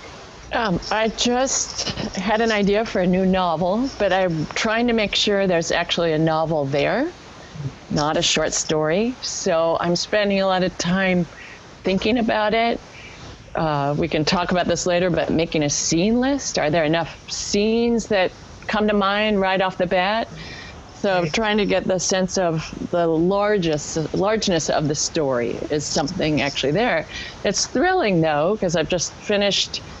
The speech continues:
Speaker 1: another novel. My agent has it, but to be in that early bubbling stage of creativity is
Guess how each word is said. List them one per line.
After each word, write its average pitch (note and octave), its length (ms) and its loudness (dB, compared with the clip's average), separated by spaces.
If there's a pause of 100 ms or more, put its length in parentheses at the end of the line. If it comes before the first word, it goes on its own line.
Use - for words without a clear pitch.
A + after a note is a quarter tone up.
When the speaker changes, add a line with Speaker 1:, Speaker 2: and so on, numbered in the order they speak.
(280)
Speaker 1:
another G3 300 2
novel. F#3 380 2
My E3+ 160 2
agent F#3+ 440 0
has E3+ 240 0
it, D#3 120 0
but D#3 180 -2
to F3 100 0
be F#3+ 240 2
in F3 100 2
that D#3+ 240 0
early F#3 420 2
bubbling D#3+ 800 0
stage D#3+ 540 -2
of D3+ 160 -2
creativity D#3 760 0
is C#3+ 360 -4